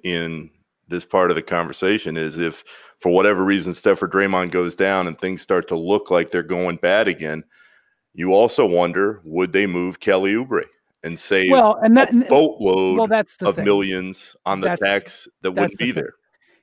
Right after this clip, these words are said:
Speaker 2: If you're gonna pay, you know, I don't know where the, the, the tax number is gonna come down because the tax teams are getting a
Speaker 1: I,
Speaker 2: discount.
Speaker 1: I talked to Bobby about this, actually, uh, uh, the other day. Bobby said that in a normal world, it would be seventy-eight million. But because of the tax savings,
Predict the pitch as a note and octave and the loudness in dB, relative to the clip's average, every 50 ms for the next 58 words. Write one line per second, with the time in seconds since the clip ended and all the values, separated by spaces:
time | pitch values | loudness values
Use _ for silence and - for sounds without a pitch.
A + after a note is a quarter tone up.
0 | _ - G#3+ F#3+ - G3+ A#3 A#3+ A3+ A3+ G#3 - - G3+ G3 F#3 F3+ F#3 E3 - | _ -10 -10 -8 -6 -6 -4 -4 -4 -4 -4 -4 -4 -4 -4 -2 -4 -4 -8 -12
1 | - - - - - - F3+ E3+ E3 F#3 G#3 G#3+ G3 G3 F#3+ F#3 E3+ F3 F3 F3 | -20 -20 -20 -16 -10 -8 -6 -4 -2 0 -2 0 0 -2 -2 -2 0 -2 -2 -2
2 | D#3+ E3 E3 D#3 D#3+ D#3 _ _ - E3 E3 D#3 D#3 - D#3 - - F3 E3 D#3 | -2 -4 -6 -6 -8 -12 _ _ -16 -14 -14 -14 -14 -16 -14 -10 -8 -6 -6 -6
3 | - - F3 D#3+ E3 D#3+ D3 E3 D#3 D3 - D3+ D3+ D#3 D3+ D3+ D3+ D3 D3 - | -6 -6 -6 -4 -4 -6 -6 -6 -6 -6 -6 -6 -4 -4 -2 -2 -2 -4 -6 -8
4 | E3 D3+ C#3 C#3+ D3 C3 - E3+ D3+ C#3+ - - E3 D#3+ D3 D#3 C#3+ D3+ C#3 C#3 | -10 -10 -8 -10 -10 -8 -6 -6 -6 -6 -6 -6 -4 -4 -4 -4 -6 -8 -8 -8
5 | C3+ B2+ - C#3+ - - - A#2+ B2 D3+ C#3+ D3 D3 D3 C3 G#2+ A2+ A#2 B2+ B2+ | -8 -8 -6 -4 -4 -2 0 0 0 2 4 4 4 4 4 4 4 6 6 6
6 | G#2+ G2 F2 F2+ F2 E2+ - E2+ E2 - - E2 D#2 D2+ - - D2 C2+ - _ | 4 4 2 2 2 2 0 -4 -6 -2 -2 -2 -2 -4 -6 -8 -8 -10 -10 _
7 | _ _ _ - - - - - - - _ _ - - C#2 A#1 - F#2 F#2+ F#2+ | _ _ _ -20 -18 -16 -16 -16 -18 -20 _ _ -12 -10 -10 -8 -2 -2 0 0
8 | F2+ F#2+ E2+ F#2 F2 D#2+ - - F2+ F#2 F#2 F2+ F2+ - - G#2 G2 F2+ F#2 F#2 | 0 -2 -2 0 -2 0 0 2 2 2 2 0 -4 -4 -2 -2 -2 0 0 -2
9 | F2+ F2+ F2 F2 F2 F2+ F#2+ G#2 G#2+ G#2 G2+ G2+ G2 F#2+ F#2 F2+ F2+ F2+ F#2 G2+ | -4 -4 -4 -6 -4 -2 0 0 0 0 0 -2 0 2 2 2 4 2 2 0
10 | G2 - _ - D#2+ F2 F2 E2+ D2+ F#2 F2+ E2+ - G2+ F2+ E2 E2+ F2 E2+ D#2+ | -4 -8 _ -10 -10 -8 -8 -8 -8 -8 -8 -6 -2 -2 -2 -2 -2 -4 -6 -6
11 | D2+ E2 D#2+ D#2 C#2+ - - - _ - D#2 D2+ - E2+ - - F#2+ F2+ D#2 E2+ | -6 -6 -8 -8 -8 -10 -14 -18 _ -12 -12 -12 -10 -10 -4 -2 -2 -2 -2 -4
12 | D#2 D2+ E2 - - G2+ G2 F#2 - - - - G2 F#2+ F#2+ F2 D2+ E2+ E2 E2 | -10 -14 -14 -6 -2 -2 0 0 -2 -4 -4 0 0 2 2 0 -2 -6 -8 -10
13 | E2+ - - | -12 -16 -20